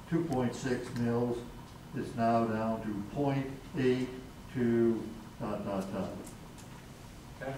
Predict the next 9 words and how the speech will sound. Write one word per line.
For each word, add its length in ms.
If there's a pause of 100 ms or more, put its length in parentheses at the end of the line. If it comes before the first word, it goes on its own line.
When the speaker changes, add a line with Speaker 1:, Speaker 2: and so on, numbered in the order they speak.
(400)
Speaker 1:
But 100
we 140
also 540
have 300 (300)
some 300 (400)
fixed 300
rate 280 (400)
mill, 160 (460)
uh, 100